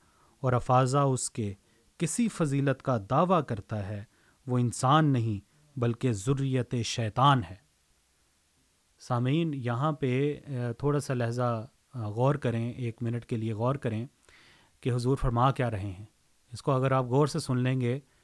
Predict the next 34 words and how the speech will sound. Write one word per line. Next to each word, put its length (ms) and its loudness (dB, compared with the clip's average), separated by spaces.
تو 140 0
حضرت 260 -2
مسیح 360 0
موعود 300 2
علیہ 120 2
الصلوۃ 320 -2
والسلام، 460 -2
مرزا 220 -2
غلام 280 -2
احمد 160 -2
صاحب 360 -4
علیہ 120 -2
الصلوۃ 280 -6
والسلام 400 -4
پہ 200 -4
جو 560 2
اعتراض 460 4
کیے 200 0
جاتے 280 -2
ہیں 340 -4
وہ 680 2
آپ 220 4
کریں 240 6
گے 60 2
نہیں، 360 -2
اور 100 -2
اس 120 -4
کی 80 0
وجہ 160 4
یہ 180 2
ہے، 100 2
حضور 220 0
فرماتے 400 0
ہیں، 160 -2